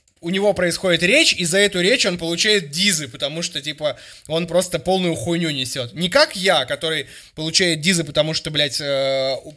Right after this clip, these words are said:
у бомжей и хуесосов с меня сгорают очки. А он получает дизы, потому что он просто хуйню такую лютую несёт, что пиздец вообще. То есть Сокол именно дизлексик, э, в двух даже смыслах. Как?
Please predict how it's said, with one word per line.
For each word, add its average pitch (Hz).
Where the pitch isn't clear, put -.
у 180
бомжей 170
и 156
хуесосов 156
с -
меня 147
сгорают 143
очки. 135
А 180
он 226
получает 208
дизы, 240
потому 165
что 180
он 175
просто 175
хуйню 190
такую 208
лютую 165
несёт, 139
что -
пиздец 139
вообще. -
То -
есть -
Сокол 240
именно 190
дизлексик, 170
э, 135
в 135
двух 160
даже 127
смыслах. 139
Как? 277